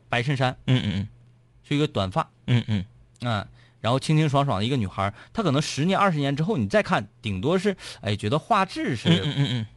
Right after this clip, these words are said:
Speaker 1: 过了十了，
Speaker 2: 对。
Speaker 1: 但是那个妆容不会过十。
Speaker 2: 对，对，对，
Speaker 1: 嗯。
Speaker 2: 嗯。
Speaker 1: 就那时候看以前王祖贤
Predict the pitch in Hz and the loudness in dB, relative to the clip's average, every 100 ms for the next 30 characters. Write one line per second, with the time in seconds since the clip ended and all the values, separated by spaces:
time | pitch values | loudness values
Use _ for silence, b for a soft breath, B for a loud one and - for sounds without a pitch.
0 | - 123 104 92 - 87 92 - 233 190 | -6 -2 0 -2 -6 -6 -6 -4 -2 0
1 | 202 180 202 175 104 101 95 104 92 139 | 0 -2 0 0 -4 -6 -8 -8 2 2
2 | 104 110 104 98 90 107 98 B B B | 2 0 0 -2 -6 -6 -6 B B B
3 | - 233 202 170 180 - 190 110 - 98 | -4 0 2 2 0 -2 0 -2 -2 -2
4 | 120 139 b b b - 113 196 131 - | -2 -4 b b b -4 0 0 0 -8
5 | - 82 120 | -8 -4 -4